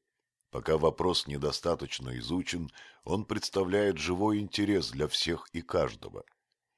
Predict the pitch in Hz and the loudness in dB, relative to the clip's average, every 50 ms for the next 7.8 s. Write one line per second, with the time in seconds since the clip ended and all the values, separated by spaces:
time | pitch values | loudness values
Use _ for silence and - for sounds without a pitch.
0 | _ _ - - 127 - - - - - - 131 139 131 123 - 123 - - 123 | _ _ -8 -8 -2 0 0 0 0 2 4 4 4 6 4 2 2 4 4 2
1 | 120 101 92 110 110 - - - 113 110 107 110 104 98 90 101 95 - - 107 | 4 4 0 0 2 2 4 4 4 4 4 2 -2 2 2 2 2 2 0 0
2 | 107 95 - 78 82 90 - - - 87 98 95 - 80 82 80 76 - - - | 0 0 0 0 0 2 2 2 2 0 -2 -2 0 -2 -4 -4 -2 -4 -4 -2
3 | 80 76 - - 82 80 85 95 95 87 82 80 76 67 65 67 71 69 73 87 | -2 -4 -2 0 0 2 4 4 2 2 0 -4 -6 -6 -6 -6 -4 -2 -2 -2
4 | 101 - - - 76 65 - - - - - - _ _ - - 65 64 57 55 | -2 -2 -4 -6 -8 -8 -8 -12 -20 -20 -20 -20 _ _ -10 -6 -6 -6 -6 -2
5 | - 90 98 92 87 78 71 - - 71 67 65 69 - - - 71 69 78 80 | 0 2 2 2 2 0 -2 -4 -6 -6 -6 -4 -4 -6 -4 -4 -4 -2 0 -2
6 | 78 71 69 67 64 - - 64 - - - - 78 69 64 64 64 58 60 - | -2 -2 -4 -8 -10 -8 -10 -8 -6 -6 -6 -4 -4 -6 -6 -8 -8 -8 -10 -8
7 | - - 67 64 58 60 57 55 - 135 135 - - - - | -8 -6 -6 -6 -6 -8 -6 -4 -4 -4 -4 -4 -8 -8 -8